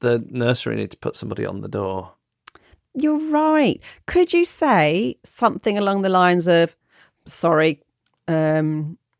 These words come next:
Speaker 2: I let someone in once, got so told off, gonna have to close the door on you"? I would do that.
Speaker 1: Well, you know, we could go, I, I, I still think,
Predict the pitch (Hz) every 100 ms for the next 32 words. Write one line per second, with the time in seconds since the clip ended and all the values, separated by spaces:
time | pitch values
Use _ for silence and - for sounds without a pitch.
0 | _ _ _ _ 160 151 - 156 156 160
1 | 147 156 - - - 156 - 151 151 151
2 | 147 - 151 151 - 160 180 190 196 180
3 | 165 165 160 151 _ - 135 147 143 147
4 | 147 139 _ _ _ _ _ _ - 185
5 | 175 196 185 185 196 202 175 147 156 -
6 | 156 143 170 - - 185 - 165 131 -
7 | -